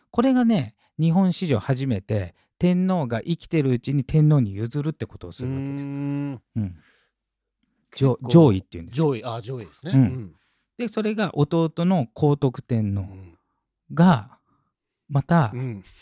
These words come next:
Speaker 1: 死んでしまうんですよ。
Speaker 2: <laughs> もう、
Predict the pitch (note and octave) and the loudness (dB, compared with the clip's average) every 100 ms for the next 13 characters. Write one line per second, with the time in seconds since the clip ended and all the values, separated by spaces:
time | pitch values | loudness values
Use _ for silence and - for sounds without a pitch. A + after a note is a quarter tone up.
0 | - _ _ - - D#3+ D3+ C#3+ C#3 A2+ | -20 _ _ -14 -4 -2 -2 -4 -4 -4
1 | F2+ C3 C3 - - - - F#3 - - | -6 -8 -8 -8 -12 -8 -6 -6 -8 -20
2 | F5 D5 - - _ _ _ - - _ | -20 _ -20 -20 _ _ _ -20 -20 _
3 | _ _ _ B2 A#2 A#2 G2+ G2 G2+ | _ _ _ -16 -14 -14 -16 -18 -20